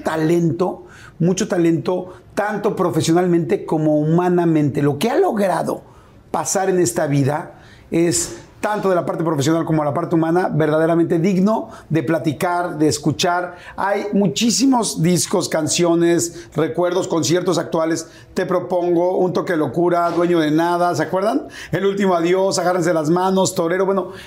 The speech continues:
más de cuarenta álbums, eh, grabados, más de cuarenta años aquí en Miami, estamos en Miami, pero bueno, desde directo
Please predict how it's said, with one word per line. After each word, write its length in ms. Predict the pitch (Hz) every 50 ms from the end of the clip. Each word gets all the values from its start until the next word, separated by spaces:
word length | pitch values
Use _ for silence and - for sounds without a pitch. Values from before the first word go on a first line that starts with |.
| - - -
más 220 | 190 196 214 208
de 100 | 226 220
cuarenta 560 | - - 180 175 180 185 190 160 127 202 190 -
álbums, 580 | - - 170 175 175 170 165 175 175 170 - -
eh, 140 | 185 170 143
grabados, 600 | 135 147 147 156 175 180 185 185 196 190 196 - - - - - - -
más 280 | 170 175 185 196 170
de 240 | 165 185 180 170 -
cuarenta 440 | - 175 165 180 196 190 - 202 190
años 240 | 190 196 190 147 156
aquí 160 | 135 - 180
en 80 | 175
Miami, 380 | 175 175 165 165 196 202 202 196
estamos 260 | 170 - 180 165 -
en 100 | 165 156
Miami, 540 | 160 170 170 196 202 202 196 208 214 220 - - - - - - -
pero 260 | - 165 165 175 170
bueno, 280 | 180 185 170 165 156
desde 400 | 151 139 139 156 156 147 139 160
directo 800 | 151 165 185 202 190 - - 208 196 190 175 156 - - - -